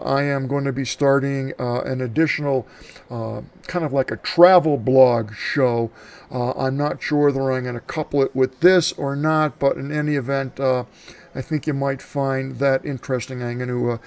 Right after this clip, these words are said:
kinda shake up the show a little bit and, uh, add some new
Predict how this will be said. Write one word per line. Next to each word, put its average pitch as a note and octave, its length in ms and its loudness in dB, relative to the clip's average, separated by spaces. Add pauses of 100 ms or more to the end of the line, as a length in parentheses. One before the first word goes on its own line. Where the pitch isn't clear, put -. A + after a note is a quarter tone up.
(320)
kinda D#3+ 240 0
shake E3 340 2
up - 160 -2
the C3 80 -4
show D3 300 2
a - 20 6
little C3 260 0
bit B2+ 220 0
and, B2 260 -6
uh, A#2+ 200 -4
add C3+ 240 -2
some B2+ 240 -6
new C3 240 -2